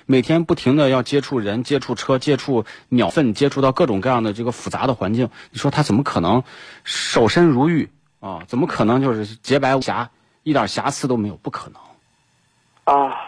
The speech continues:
Speaker 2: 好吧，好吧。
Speaker 1: 所以以后就是，
Speaker 2: 好。
Speaker 1: 要不然就是特别爱惜，就是花，花，花重金给车贴个膜。如果说觉得有其他无所谓，做好心理疏导，视而不见。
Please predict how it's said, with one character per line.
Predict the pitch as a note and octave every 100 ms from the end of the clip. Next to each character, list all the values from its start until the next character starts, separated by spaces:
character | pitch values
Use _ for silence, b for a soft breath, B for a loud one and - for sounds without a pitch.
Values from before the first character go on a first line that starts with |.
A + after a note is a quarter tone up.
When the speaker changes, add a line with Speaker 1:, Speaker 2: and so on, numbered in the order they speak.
| - -
Speaker 2:
好 | B2+
吧， | B2+ B2+ -
好 | A#2+
吧。 | B2 - _ _ -
Speaker 1:
所 | -
以 | C3 G#2+
以 | G#2+
后 | C3 A#2+
就 | A2+
是， | F#2+
Speaker 2:
好。 | F2 b b -
Speaker 1:
要 | -
不 | A#2+
然 | A#2
就 | A2+
是 | G2+ G#2 - _
特 | -
别 | D3
爱 | D3 C#3+
惜， | A#2 G2 -
就 | A2
是 |
花， | G2+ A#2 A2+ -
花， | - G#2
花 | F#2 A2+
重 | A2+ A2+
金 | G2 G#2+
给 | F2
车 | -
贴 | G2+ A2
个 | F#2+
膜。 | E2+ E2 - B B
如 | B2+
果 | B2+
说 | G#2 B2+ A#2+
觉 | -
得 | A#2+
有 | A2
其 | - A#2+
他 | A#2+
无 | G#2+
所 | G2
谓， | G2
做 | E3+
好 | B2
心 | G2 C#3+
理 | G2+
疏 | -
导， | A2 - B B
视 | - - G#3
而 | G#2+ D#3
不 | C#3
见。 | C#3 G3